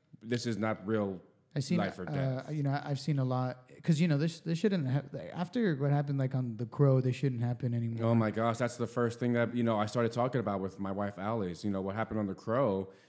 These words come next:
Speaker 1: listeners, is, um, there were blanks, blank rounds, and blanks are not supposed to be,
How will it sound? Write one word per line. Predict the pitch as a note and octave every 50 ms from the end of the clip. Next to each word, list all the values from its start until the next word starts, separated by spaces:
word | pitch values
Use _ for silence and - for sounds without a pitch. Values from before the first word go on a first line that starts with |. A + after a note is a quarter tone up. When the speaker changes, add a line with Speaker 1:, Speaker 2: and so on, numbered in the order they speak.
| _ _
Speaker 1:
listeners, | - G2 G2 G2 - G#2+ G2 G2 G2+ G#2 G#2+ G#2 F#2 F#2+
is, | F2+ F2+ E2+ F2 G2+
um, | F#2 F#2 F2+ F2 F2 F2 F2 F2 E2+ _ _ _ _ _ _ -
there | - G#2 G2+
were | G#2+ G#2+
blanks, | F2+ - G2+ G#2 G2+ F#2 F#2+ G#2 A#2 A#2 - -
blank | - - - G2 F#2+ F#2+ G2 F#2
rounds, | - G2 F#2 F2+ F2+ G2 G#2 G2+
and | G2 D#2+
blanks | - G2 G2 G2+ F#2 -
are | - F#2+
not | F#2+ F#2 F#2
supposed | - - - G#2 F#2+ F2+ - -
to | F#2+
be, | E2 - F#2 F2+ F#2+